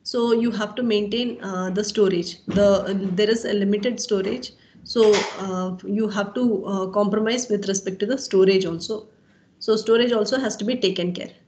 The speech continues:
So for copying, uh, the same content, same variable content for each, uh, node, that also has to be taken care. So storage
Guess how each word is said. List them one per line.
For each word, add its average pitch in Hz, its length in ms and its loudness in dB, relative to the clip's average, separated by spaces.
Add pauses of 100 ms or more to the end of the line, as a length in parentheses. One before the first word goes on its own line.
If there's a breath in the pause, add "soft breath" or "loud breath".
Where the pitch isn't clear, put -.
(240)
So 214 280 2
for 214 200 -4
copying, 262 800 2
uh, 202 300 -2
the 208 120 -2
same 226 420 0
content, 214 560 -2 (140)
same 233 320 2
variable 208 420 2
content 208 500 -6 (100)
for 220 160 -2
each, - 420 -6 (180)
uh, 185 240 -4
node, 190 340 0 (600 soft breath)
that 240 180 4
also 220 300 2
has 185 200 -2
to 185 100 -4
be 240 240 -2
taken 180 340 -2
care. 175 160 -6 (180)
So - 160 -4
storage 214 600 4